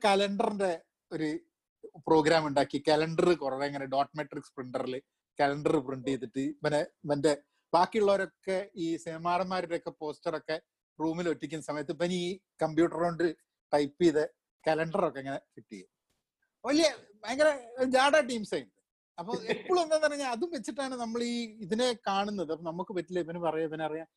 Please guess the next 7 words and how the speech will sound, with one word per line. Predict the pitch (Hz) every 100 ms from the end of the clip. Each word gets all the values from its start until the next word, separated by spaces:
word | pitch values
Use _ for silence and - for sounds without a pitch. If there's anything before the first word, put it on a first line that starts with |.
| _ _
അപ്പൊ | 170 269 233 _ _ _ -
അ-, | - _ _ -
അത്, | 185 - 330 - _ _ _ _ _ _ _ _ -
അത് | 170 262 240 _ _ -
ഒരാൾ | 226 247 196 233
ഇപ്പൊ | 185 226
കു-, | 196 _